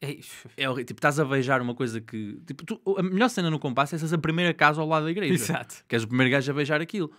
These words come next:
Speaker 2: Mas, tipo, im-, tu, se tu morares no, no percurso um bocado mais longe, podes be-, vais beijar uma coisa que nos ulti-, na última hora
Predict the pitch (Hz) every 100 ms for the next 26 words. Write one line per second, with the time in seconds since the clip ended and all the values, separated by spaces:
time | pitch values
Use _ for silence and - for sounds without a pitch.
0 | _ _ 359 - 110 - _ _ _ _
1 | _ _ _ - 262 - - _ _ -
2 | 320 - - - 359 381 240 170 196 -
3 | 185 180 165 - 156 151 156 147 135 120
4 | 117 110 135 220 226 208 208 208 226 180
5 | 156 139 151 156 - 170 120 - 165 175
6 | 180 180 185 185 170 156 139 123